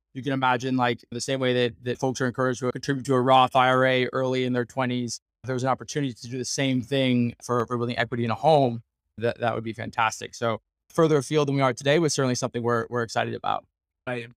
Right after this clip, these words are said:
Speaker 2: didn't wanna go this deep this quickly, but the youth home ownership is, like, a huge, uh,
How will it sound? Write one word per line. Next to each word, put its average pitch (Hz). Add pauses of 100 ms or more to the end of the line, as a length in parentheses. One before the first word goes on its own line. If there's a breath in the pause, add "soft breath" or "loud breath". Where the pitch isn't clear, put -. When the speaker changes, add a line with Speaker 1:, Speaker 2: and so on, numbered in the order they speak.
(160)
Speaker 2:
didn't 151
wanna 131
go 123
this 110
deep 135
this 110
quickly, 143
but 104 (360)
the 147
youth 139
home 170
ownership 139
is, 110
like, 117
a 120
huge, 135
uh, 135